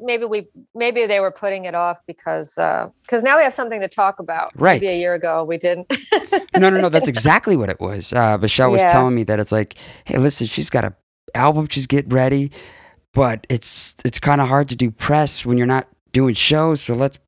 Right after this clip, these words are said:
Speaker 2: push it off. Let's wait until there's shows, and then we'll do it." To, I'm like, "I get it. It makes sense." 'Cause usually you, you, you tour with a record, you promote the record, and that's, that's how, that's just how it works. But it was a little hard last time around. So,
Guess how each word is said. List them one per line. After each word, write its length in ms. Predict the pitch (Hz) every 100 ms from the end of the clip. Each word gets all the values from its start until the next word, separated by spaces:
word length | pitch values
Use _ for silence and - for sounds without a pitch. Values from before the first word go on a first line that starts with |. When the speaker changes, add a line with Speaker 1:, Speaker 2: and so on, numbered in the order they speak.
| _ -
Speaker 2:
push 300 | 143 143 131
it 80 |
off. 260 | 139 147 -
Let's 180 | 135 -
wait 380 | 98 135 151 127
until 220 | 123 120
there's 160 | 107
shows, 420 | - - 160 165 135
and 120 | 123
then 120 | 147
we'll 100 | 147
do 200 | 139 147
it." 120 | 147
To, 200 | 143 139 - - - -
I'm 80 |
like, 140 | 135 135
"I 100 | 143
get 240 | 120 139
it. 140 | 156 -
It 80 | 120
makes 300 | 135 120 -
sense." 460 | 151 104 - -
'Cause 180 | - 117
usually 300 | 131 131 131
you, 180 | 127 120
you, 340 | - 117 110 107 _ _ -
you 120 | 107
tour 340 | 107 - 160 131
with 120 | 113
a 60 | 95
record, 320 | 92 - 113
you 80 | 107
promote 400 | - 95 110 -
the 80 |
record, 460 | 117 82 - 110 - - - - -
and 80 |
that's, 280 | 123 127 - -
that's 200 | 131 127
how, 120 | 143 139 -
that's 200 | - 143
just 160 | 156 -
how 100 | 160
it 80 | -
works. 360 | - - - -
But 180 | -
it 40 | 127
was 160 | 127
a 20 | 143
little 140 | 139
hard 280 | 143 143 143
last 280 | 110 - -
time 180 | 107
around. 300 | 101 104 92
So, 260 | - 113